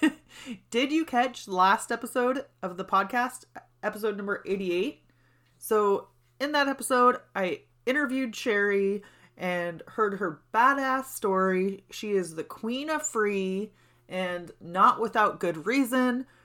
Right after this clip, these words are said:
Her and her husband paid off a hundred and twenty-seven thousand dollars in debt. I will say that again.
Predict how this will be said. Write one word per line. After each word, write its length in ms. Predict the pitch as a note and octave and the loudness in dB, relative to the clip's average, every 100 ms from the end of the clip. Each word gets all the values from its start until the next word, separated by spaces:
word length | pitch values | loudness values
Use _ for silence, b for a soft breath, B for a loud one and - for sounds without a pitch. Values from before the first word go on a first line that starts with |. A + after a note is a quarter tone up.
| b - | b -6
Her 280 | A#3 A#3+ | 2 4
and 180 | A#3 F#3 | 4 -2
her 200 | E3+ G3 | -4 -4
husband 680 | F#3 C4 B3+ B3+ B3+ A#3+ - | -2 -2 -2 0 0 0 -4
paid 300 | - G3 F#3+ | -6 0 0
off 480 | - - F3+ E3+ E3+ - | 0 4 6 6 2 -14
a 40 | |
hundred 380 | - B3+ A#3+ A#3 | -4 0 2 0
and 140 | F#3+ | -2
twenty-seven 640 | - - A#3 A3 A3+ G3 F#3+ | -6 -4 -2 -2 -4 -4 -2
thousand 320 | F#3+ F#3+ F#3 | 0 -2 0
dollars 380 | F#3 F#3+ F#3+ F3+ | 0 2 0 -2
in 100 | F#3 | -6
debt. 240 | E3 - _ _ _ _ _ _ - | -8 -8 _ _ _ _ _ _ 2
I 160 | G3 | 4
will 160 | E3+ D3+ | 4 -2
say 240 | - G3 | 0 2
that 180 | A3 A#3 | 2 2
again. 460 | A3+ F3+ - F#3 | 2 0 0 -4